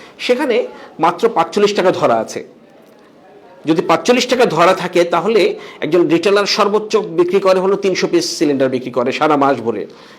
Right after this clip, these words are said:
খুব বেশি হলে চারশো করে, চারশো খুব একটা করে না। সেক্ষেত্রে যে তার সারা মাস ভরে যে সিলিন্ডার বিক্রি করে, সেখানে তার সর্বোচ্চ মুনাফা আসে, বিইআরসি নির্ধারিত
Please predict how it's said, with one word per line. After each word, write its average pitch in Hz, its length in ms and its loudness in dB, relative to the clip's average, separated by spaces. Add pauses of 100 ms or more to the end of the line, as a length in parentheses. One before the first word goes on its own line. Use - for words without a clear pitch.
(160)
খুব - 160 -6
বেশি 165 280 2
হলে 208 140 4
চারশো 175 320 0
করে, 170 200 0 (400)
চারশো 160 260 0
খুব 147 160 -2
একটা 139 180 0
করে 113 220 -2
না। 82 160 -10 (500)
সেক্ষেত্রে 220 500 2
যে 208 160 2
তার 180 380 2 (260)
সারা 180 260 4
মাস 185 300 4
ভরে 247 200 2
যে 233 100 4
সিলিন্ডার 190 380 2
বিক্রি 175 240 2
করে, 165 320 2 (280)
সেখানে 202 320 0
তার 202 140 2
সর্বোচ্চ 220 500 2
মুনাফা 196 400 2
আসে, 175 360 0 (600)
বিইআরসি 175 380 2
নির্ধারিত 165 600 4